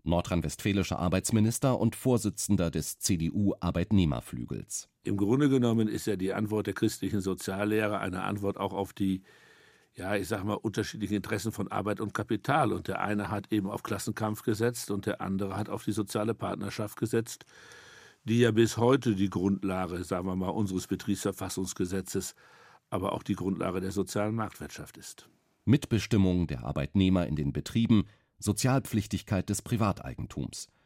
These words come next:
Speaker 1: Für diese Prinzipien schafft Bischof von Ketteler die Grundlage.
Speaker 2: Er war dann ab achtzehnhundertfünfzig ja Bischof von Mainz und in dieser Funktion hat er im Grunde die katholische Soziallehre niedergeschrieben. Und die katholische Soziallehre ist ja nun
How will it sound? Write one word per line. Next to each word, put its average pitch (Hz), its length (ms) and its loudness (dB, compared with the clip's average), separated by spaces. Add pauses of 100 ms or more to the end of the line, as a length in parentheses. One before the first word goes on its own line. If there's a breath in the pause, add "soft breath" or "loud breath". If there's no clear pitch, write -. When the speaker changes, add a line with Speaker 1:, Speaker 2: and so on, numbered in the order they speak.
(300)
Speaker 1:
Für - 120 2
diese 165 240 2
Prinzipien 101 720 -2
schafft - 380 -8
Bischof - 320 0
von 65 180 -4
Ketteler 95 560 2 (120)
die 123 80 0
Grundlage. - 560 -2 (180)
Speaker 2:
Er 101 300 -10
war 104 160 0
dann 104 480 0
ab 101 260 -8
achtzehnhundertfünfzig 101 1160 -2
ja 98 140 0
Bischof 92 360 -2
von 95 200 -6
Mainz 92 600 -6 (120)
und 113 220 -2
in 98 100 2
dieser 110 440 4 (500 soft breath)
Funktion 104 640 0
hat 104 160 0
er 101 140 0
im 95 120 -4
Grunde 101 440 0
die 107 120 0
katholische 98 560 -2
Soziallehre 92 840 -2 (100)
niedergeschrieben. 90 920 -2
Und 85 180 -8
die - 20 -6
katholische 101 460 -2
Soziallehre 101 760 0
ist - 300 -4
ja 95 120 2
nun 98 320 0